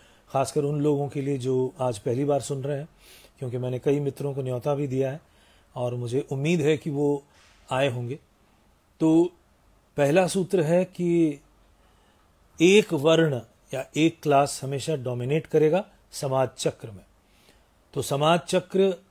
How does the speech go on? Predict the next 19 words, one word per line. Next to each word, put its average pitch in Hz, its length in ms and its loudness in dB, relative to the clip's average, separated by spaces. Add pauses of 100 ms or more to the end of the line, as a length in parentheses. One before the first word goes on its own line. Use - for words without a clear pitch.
(100)
शूद्र 165 400 -2
युग 175 200 2
से 165 380 2
क्षत्रिय 151 480 -4
युग, 165 380 0
उससे 147 480 -2 (460)
विप्र 147 280 -2
युग, 160 380 4
फिर 127 180 -2
वैश्य 135 400 0
युग, 156 200 0 (440)
फिर 139 140 0
वापस 135 360 2
शूद्र 170 440 -2
विप्लव 165 600 0
और 139 220 -4
फिर 165 120 0
क्षत्रिय 147 460 -4
युग, 185 160 0